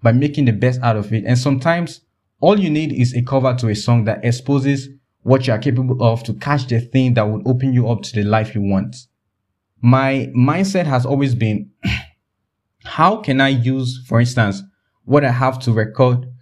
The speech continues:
this podcast and make something with it that would be good enough to compete with those with the best tools? This mindset drives me to make the best out of what I have, which may lead me to read about how to create a podcast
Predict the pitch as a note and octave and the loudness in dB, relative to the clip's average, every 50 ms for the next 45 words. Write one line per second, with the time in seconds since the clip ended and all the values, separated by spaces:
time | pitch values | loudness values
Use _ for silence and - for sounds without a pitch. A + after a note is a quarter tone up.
0 | _ _ - A#2+ B2 B2+ B2+ A#2+ A#2 A#2 - - A2 A2+ A2+ - A#2 A#2 A#2 A#2+ | _ _ 0 0 0 0 2 0 0 0 2 2 0 0 0 0 0 2 2 4
1 | C3+ D3 D3+ C#3+ - - - C3+ C3 B2+ B2+ C#3 C3+ C3 B2+ B2+ - - _ _ | 2 2 -2 -4 -6 -2 0 0 0 0 0 0 -2 -2 -4 -6 -12 -16 _ _
2 | _ _ A#2 A#2+ B2 A#2+ B2+ B2+ A#2+ - A#2 A2+ A2+ A2+ A2+ A2 G2+ G#2 G#2+ G2 | _ _ 2 4 4 4 2 0 0 0 0 0 0 0 -2 -2 -2 -2 -2 -2
3 | G2 C#3 D3+ D3 C#3 C3 C3 C3+ C3 B2+ B2 A#2+ B2 - C3 A#2+ A#2+ - B2+ B2+ | 0 0 0 0 0 0 0 -2 -2 -2 -4 -6 -2 0 0 0 0 0 0 -2
4 | B2 B2 A#2 A2 G#2 G2 G2+ B2 C3 B2 B2 A2 G2+ G#2 F#2+ F#2+ G#2+ G#2+ A2 - | -2 -2 -2 -2 -2 0 0 0 0 0 -4 -2 0 0 0 0 0 -2 -2 -2
5 | - - - G#2 F#2+ F2+ F#2+ - - - _ _ _ _ _ _ _ _ _ A2+ | -8 -6 -4 -4 -4 -4 -8 -14 -20 -20 _ _ _ _ _ _ _ _ _ 0
6 | A2+ E3 G#3 G#3 E3 D#3 D#3 D3+ D3+ D#3+ D#3+ D#3 - - D#3 D3 D3 D3 C#3+ C#3+ | 2 2 2 2 0 -2 0 0 0 0 -2 -4 -2 0 0 2 2 0 -2 -8
7 | - - - _ _ _ _ _ _ _ _ _ A2 G#2 G2 A2 C3 C3 C3+ C#3 | -16 -20 -20 _ _ _ _ _ _ _ _ _ -6 -4 -2 0 2 2 2 2
8 | C#3+ B2+ B2 C3 C3 C3 C3 C3 B2 B2 - - A#2 A2+ G#2 F#2+ - - B2 C#3+ | 0 0 0 0 0 0 0 -2 -4 -6 -4 -2 -2 0 0 -2 -2 0 0 0
9 | D3 A#2+ - A#2+ G2+ F#2+ B2+ B2+ B2 B2+ B2+ B2 A#2 A2+ G2+ G#2+ A#2 A#2 A2 G2+ | 0 0 -2 -2 0 2 0 0 0 0 0 0 0 0 0 0 0 0 0 -2
10 | A2 A2+ A#2 A2 G#2 G#2+ C3+ F3 - - D3 C3 C3 C3 B2+ C#3+ C#3 C3 C#3 C3 | 0 0 0 0 0 0 -2 -2 0 0 0 0 0 0 0 -2 0 0 -2 -2
11 | B2 - - A#2 A2 B2 B2+ B2+ A2+ G#2+ G2+ A#2 A#2 A#2 A2+ A2+ A#2 - - _ | -2 0 -2 0 0 0 0 0 0 0 0 0 0 0 0 -4 -6 -10 -20 _
12 | _ _ _ _ _ _ _ - C#3 C#3+ C#3+ C#3+ - B2 B2 - C3 B2 B2 B2+ | _ _ _ _ _ _ _ 0 2 2 2 2 -2 -4 -2 2 2 2 2 2
13 | B2+ B2+ B2 A#2+ A#2+ - - B2+ B2 B2+ - B2 B2 A#2 A#2 A2 A2 - | 0 -2 -2 -4 -4 0 0 0 0 0 0 2 2 2 2 0 -4 -10